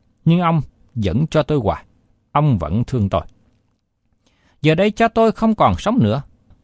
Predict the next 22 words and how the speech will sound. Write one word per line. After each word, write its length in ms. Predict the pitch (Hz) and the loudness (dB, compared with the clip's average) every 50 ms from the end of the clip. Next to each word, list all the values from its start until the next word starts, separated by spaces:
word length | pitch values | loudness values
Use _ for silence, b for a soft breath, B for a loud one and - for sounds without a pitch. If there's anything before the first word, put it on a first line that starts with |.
| _ _ _ - | _ _ _ 0
nhưng 200 | 180 220 233 196 | 2 2 2 2
hình 180 | 143 143 127 | 2 2 2
ảnh 200 | 117 107 101 135 156 _ - | 2 0 0 -2 -6 _ -2
tốt 180 | 240 269 - - _ _ _ _ | 0 0 -2 -2 _ _ _ _
của 260 | - 90 90 104 139 - | -4 -2 0 0 0 0
cha 160 | - 170 165 160 | 0 0 0 0
tôi, 240 | - 165 165 165 - - _ _ _ _ _ _ _ - | 2 0 0 0 -2 -6 _ _ _ _ _ _ _ 0
tôi 180 | - 135 143 143 | 2 2 4 4
luôn 320 | 135 135 139 139 135 120 | 4 4 4 4 2 2
ghi 120 | 117 135 120 | 0 0 0
nhớ. 200 | 113 113 131 135 _ _ _ _ _ _ _ _ _ _ _ _ _ _ _ _ _ _ _ _ _ _ - | 2 2 0 -2 _ _ _ _ _ _ _ _ _ _ _ _ _ _ _ _ _ _ _ _ _ _ 0
Và 120 | - 139 135 - | 0 0 0 0
thay 240 | - - 240 240 214 | -2 0 0 0 2
vào 180 | - 151 120 | 2 2 2
đó, 240 | 107 113 117 151 214 - _ - _ _ _ _ _ _ _ _ _ _ _ _ _ - | 4 4 2 0 0 -4 _ -20 _ _ _ _ _ _ _ _ _ _ _ _ _ -2
giờ 140 | 135 139 143 | 0 0 2
đây 200 | 160 190 220 214 - _ _ | 2 2 0 -2 -2 _ _
tôi 200 | - 214 226 240 | 0 0 2 2
có 180 | 220 - - 262 - | 0 -2 -4 -4 -2
Cha 180 | - 226 226 220 | 0 0 0 0
thiên 240 | - - 233 220 - | 0 0 0 0 0
thượng. 200 | - 107 82 | 0 -2 -4